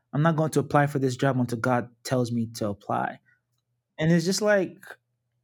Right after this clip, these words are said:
you know, the, the analogy I can give is, you know, when you're,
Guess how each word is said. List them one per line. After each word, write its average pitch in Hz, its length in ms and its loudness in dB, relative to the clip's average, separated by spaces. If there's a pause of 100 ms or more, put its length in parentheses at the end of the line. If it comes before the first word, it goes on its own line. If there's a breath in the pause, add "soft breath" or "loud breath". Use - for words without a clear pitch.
(640)
you 165 140 -4
know, 165 180 0
the, 151 200 -4
the 151 180 2
analogy 170 420 2
I 165 80 2
can 147 220 -2
give 139 300 0
is, 120 320 -4
you 131 80 -4
know, 127 160 -2
when 139 220 -2
you're, 135 480 0